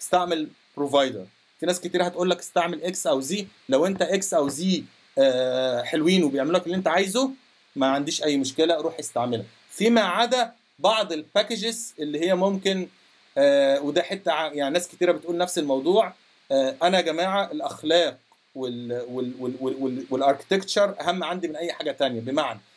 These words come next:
لو حد عمل حاجه حلوه بس عملها بطريقه ملتويه، انا مش مهم عندي السوليوشن بتاعه كله. انا عن نفسي كده شخصيا ما بحبش اخد حاجه من حد انا مش مستريح له نفسيا،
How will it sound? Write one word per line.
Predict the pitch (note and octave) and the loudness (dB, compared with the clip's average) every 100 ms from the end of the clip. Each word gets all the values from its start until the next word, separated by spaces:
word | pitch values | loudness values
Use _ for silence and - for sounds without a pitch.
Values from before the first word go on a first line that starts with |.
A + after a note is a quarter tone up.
| _ | _
لو | A#2+ - | -2 2
حد | F#3 F#3+ C#3+ | 2 2 0
عمل | E3 E3+ | -2 -2
حاجه | - F3+ | -4 -4
حلوه | - E3 C3+ | 0 0 2
بس | B2 A#2+ | -2 -2
عملها | C3+ C#3+ F3+ | -2 2 2
بطريقه | E3+ E3 F#3+ | 2 -2 -2
ملتويه، | E3+ D3+ F#3+ G#3+ A3+ G#3 - _ E3 | -4 -2 0 2 2 0 -4 _ -2
انا | E3+ | -2
مش | E3 | -2
مهم | D3+ F3+ E3+ | -2 0 2
عندي | E3+ D3+ | 0 0
السوليوشن | - D3 D#3 C#3 | -4 -4 -2 -4
بتاعه | C3+ C#3 | 2 2
كله. | B2+ B2 A#2+ | 2 -4 0
انا | A#3+ | 0
عن | B3+ B3+ | 0 -2
نفسي | C4 A#3+ | -4 -2
كده | B3+ G#3+ | -2 -2
شخصيا | - - A3 F#3+ - _ | -6 -6 -2 -2 -6 _
ما | - | -4
بحبش | G3+ G3 G3 | -2 0 -2
اخد | F#3+ F#3+ | -4 -2
حاجه | F#3+ G3 | 0 0
من | F3+ | 0
حد | - G3 G3 | -2 0 0
انا | G3 | 0
مش | F#3 | -2
مستريح | F3 - D#3 E3+ | -4 0 2 2
له | E3+ | 0
نفسيا، | D3 C3 D3 A#2 | -2 -2 -2 -2